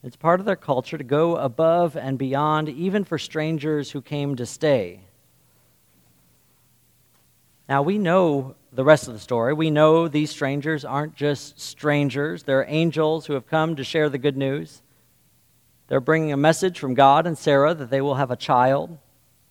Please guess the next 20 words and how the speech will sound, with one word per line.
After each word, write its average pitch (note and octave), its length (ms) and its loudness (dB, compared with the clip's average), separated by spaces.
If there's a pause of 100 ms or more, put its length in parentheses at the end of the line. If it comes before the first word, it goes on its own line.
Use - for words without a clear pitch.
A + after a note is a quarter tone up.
(840)
which - 180 -20
to C#3 140 -6
her D#3 260 4
at D3+ 80 0
her D3 220 -2
age C3 340 -6
sounds C3 420 -4
impossible. C3+ 760 -2
But C3 160 0
Abraham F3+ 420 2
and D3 100 -4
Sarah D3 360 2
don't E3 340 0
know E3+ 320 2
these D#3 220 -2
strangers D3 600 -4
are B2+ 160 -2
angels. B2+ 680 -2
These C#3 160 -6
strangers D#3+ 500 -2